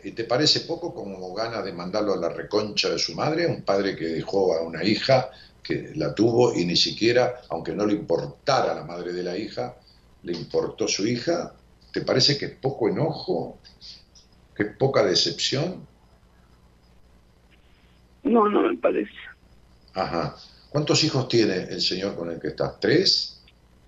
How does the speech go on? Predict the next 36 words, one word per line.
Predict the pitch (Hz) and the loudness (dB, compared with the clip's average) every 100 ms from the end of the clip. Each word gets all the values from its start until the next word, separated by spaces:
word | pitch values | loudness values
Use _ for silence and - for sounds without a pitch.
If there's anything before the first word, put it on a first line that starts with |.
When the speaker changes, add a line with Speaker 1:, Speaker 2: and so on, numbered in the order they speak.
| - | -10
Speaker 1:
¿Dos? | 104 147 165 - - _ _ _ _ _ - _ _ _ - _ _ _ | -6 -4 -6 -10 -14 _ _ _ _ _ -20 _ _ _ -20 _ _ _
Speaker 2:
Dos. | - 190 185 190 - - _ _ - _ - | -6 2 4 4 -4 -20 _ _ -20 _ -12
Speaker 1:
Dos. | - 71 - - - - _ _ - | -6 -6 -6 -12 -20 -20 _ _ -20
Muy | - 80 | -12 -8
bien. | 80 76 - - - - | -4 -4 -6 -18 -20 -14
¿Está | - - - | -4 -2 0
casado? | - 107 123 156 208 - - _ _ _ _ _ - _ _ _ _ - _ - | 4 4 4 2 0 -6 -12 _ _ _ _ _ -20 _ _ _ _ -20 _ 0
Speaker 2:
Sí. | - 165 | 4 4
Speaker 1:
Vive | 98 - | 2 -8
con | - | -12
su, | - - - - - - - | -14 -18 -20 -20 -20 -20 -6
vive | 101 117 | -2 0
con | 117 | 0
su | 117 113 | -2 -2
mujer | 107 131 143 - | -4 -2 -2 -2
y | 113 | -6
te | 98 | -2
dice | 110 113 110 | 0 0 0
que | 90 | -4
ya | 104 101 95 87 | -4 -4 -4 -6
no | 87 87 | -14 -8
la | 92 92 98 | -6 -4 -2
ama | 98 101 | 0 0
y | 98 | -2
que | 82 | -4
no | 82 | -8
tiene | 82 87 | -6 -6
ni | 85 82 | -2 0
sexo | 90 85 87 85 | 0 0 -4 -6
con | 85 | -6
ella | 92 92 90 90 | -6 -4 -2 -2
ni | 80 | -4
nada | 82 82 | -4 -4
de | 76 | -2
todo | 80 95 | 2 2
eso. | - - | 2 -2